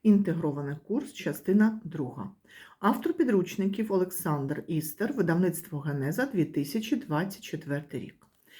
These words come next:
Знайдіть невідомі кути трикутника М Н Л на малюнках сімнадцять крапочка три і сімнадцять крапочка чотири.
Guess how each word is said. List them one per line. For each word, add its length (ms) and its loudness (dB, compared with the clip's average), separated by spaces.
Знайдіть 560 6
невідомі 680 4
кути 440 2
трикутника 1000 0
М 440 0
Н 240 0
Л 280 0
на 140 6
малюнках 840 4
сімнадцять 840 4
крапочка 640 -8
три 440 -2
і 140 2
сімнадцять 720 0
крапочка 640 -4
чотири. 560 -10